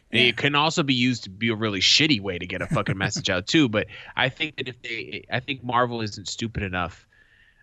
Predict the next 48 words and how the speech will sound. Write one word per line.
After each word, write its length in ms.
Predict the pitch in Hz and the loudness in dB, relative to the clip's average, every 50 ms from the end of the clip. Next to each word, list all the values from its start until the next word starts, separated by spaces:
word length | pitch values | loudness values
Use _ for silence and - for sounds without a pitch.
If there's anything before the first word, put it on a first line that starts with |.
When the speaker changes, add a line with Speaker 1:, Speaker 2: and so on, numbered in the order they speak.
| _ _ - | _ _ -2
Speaker 1:
um, 600 | - 101 104 98 98 92 90 90 87 82 - - - | 0 0 2 2 0 -2 -4 -6 -10 -12 -10 -6 -2
to 120 | - 123 | -2 0
not 260 | 113 113 107 98 85 | 2 2 2 2 2
realize 400 | 98 110 110 104 104 104 101 98 | 2 2 2 2 2 2 0 -2
the 80 | - 98 | -4 -8
potential 480 | 90 95 - - 110 104 95 - 104 | -8 -8 -6 -4 -4 -2 -2 -4 -4
they 120 | 98 95 90 | -4 -4 -4
could 140 | - - 92 | -4 -4 -2
have 220 | 101 90 85 92 | -2 -2 -2 -2
with 100 | 92 85 | -4 -8
a 40 | 90 | -6
Captain 380 | 90 - 101 87 - - 80 | -4 -4 -4 -4 -4 -6 -10
America 420 | 82 85 95 95 98 98 95 - 107 | -8 -4 -2 0 0 -2 -2 -4 -4
book. 400 | 95 101 98 98 95 101 - - _ _ _ _ _ _ _ _ _ - | -2 0 0 0 0 -2 -8 -18 _ _ _ _ _ _ _ _ _ -4
And 320 | 98 95 90 90 87 85 80 | 0 2 2 2 0 -2 -2
I, 600 | - 82 92 92 - - 85 98 101 101 90 73 82 92 | -2 -2 0 0 0 0 0 0 0 0 -2 -4 -6 -6
I 20 | 98 | -4
having 340 | 104 110 117 107 107 104 95 | -2 0 0 0 -2 -4 -6
a 40 | |
fresh, 440 | 92 - - 95 92 - - - - - 73 | -8 -6 -6 -4 -4 -4 -4 -6 -6 -10 -10
uh, 240 | 87 87 78 69 - | -8 -8 -8 -10 -10
a 100 | - - | -10 -10
fresh 440 | - - _ _ - 95 92 - - _ | -10 -10 _ _ -4 -4 -4 -4 -8 _
person 300 | - 101 98 - 95 92 | -8 -8 -6 -6 -8 -8
coming 240 | - - 80 85 | -8 -6 -2 2
on 220 | 87 92 98 101 92 | 4 4 4 4 2
there. 320 | 85 80 76 71 69 - - _ - | 0 -2 -2 -2 -4 -8 -10 _ -12
Speaker 2:
Well, 160 | - - - - _ _ _ | -12 -12 -12 -12 _ _ _
I, 200 | - 165 - - - _ - - | -8 -8 -8 -8 -10 _ -20 -20
I 60 | - - | -16 -12
w- 240 | - 202 - - - - - _ _ - - - _ _ _ _ _ - | -8 -2 0 0 -2 -2 -6 _ _ -20 -20 -20 _ _ _ _ _ 2
Speaker 1:
It 120 | - 180 202 | 4 6 6
isn't 200 | 202 180 214 180 | 6 4 4 2
the 100 | 208 170 | 2 2
time 340 | - - 170 170 151 147 | 2 4 4 2 2 2
to 60 | 139 123 | 0 0
have 200 | 120 139 139 120 | 2 0 0 0
a 60 | 117 | -2
fucking 420 | 113 - 143 135 - 131 120 110 | -4 -2 -4 -4 -4 -6 -10 -4
bad 320 | 104 123 113 110 110 107 107 | 0 2 2 2 2 0 -2
guy 320 | 113 107 101 101 98 98 98 - - | -2 -2 -2 -2 -4 -8 -12 -10 -4
Captain 400 | - - 120 - 95 - - 98 | -2 0 0 0 -2 -6 -12 -14
America. 380 | 101 101 - 87 90 - 95 90 | -12 -10 -8 -8 -8 -8 -6 -4
That's, 160 | 104 143 - - - | -4 -4 -4 -4 -4
that's 160 | - 170 151 165 | -4 -4 -4 -4
what 80 | 160 | -6
I'm 100 | 139 123 | -8 -8
saying. 480 | - - 120 104 92 82 - - - | -8 -6 -4 -4 -2 0 -2 -2 -2